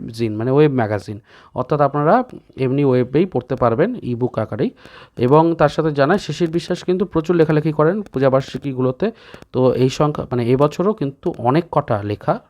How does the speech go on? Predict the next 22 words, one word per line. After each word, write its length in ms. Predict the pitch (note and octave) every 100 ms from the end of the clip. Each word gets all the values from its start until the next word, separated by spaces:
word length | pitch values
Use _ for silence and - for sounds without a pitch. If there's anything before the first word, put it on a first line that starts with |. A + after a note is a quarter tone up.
| _
শিশির 300 | - B2+ -
বিশ্বাসের, 380 | A2 - A#2+ B2
আহ, 580 | A2+ - - - _ G#2+
কলমে 340 | A#2 A2+ A2
আমরা 160 | G#2+ A#2+
পেতে 240 | - B2+
চলেছি। 440 | B2 C3 C3 - F#3+ - _
উনি 140 | A#2+ B2
যথেষ্টই 400 | A#2+ - D#3 F3+
ভালো 220 | E3+ E3+
লেখেন 240 | E3+ F#3
এবং 200 | F3+ C3
অপেক্ষায় 380 | G#2+ C#3 - D3
রয়েছি। 400 | A#2 A#2 - F3+
মায়া 240 | D3 A#2 A#2+
কানন 240 | A#2+ B2
থেকে 180 | C3 B2+
শুরু 200 | B2 A#2
করে, 220 | A#2+ D#3
আহ, 580 | F3 _ _ _ _ A#2 A#2 A#2 A2 A2
আনন্দ, 420 | C3+ A#2+ C3 C3
আহ, 1040 | C#3+ C#3 - - - _ - A#2+ A#2+ A#2+